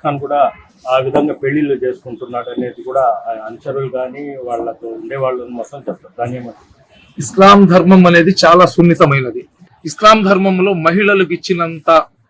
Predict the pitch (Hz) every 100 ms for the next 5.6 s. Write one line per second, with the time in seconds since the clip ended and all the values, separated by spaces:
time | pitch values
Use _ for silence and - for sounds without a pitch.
0 | _ _ 175 214 202 196 175 190 214 196
1 | 170 - 170 165 156 151 - _ _ _
2 | _ 190 185 254 190 117 _ _ _ _
3 | _ 139 185 190 165 170 160 170 180 180
4 | 165 156 147 156 160 165 151 147 165 147
5 | 131 123 131 147 139 117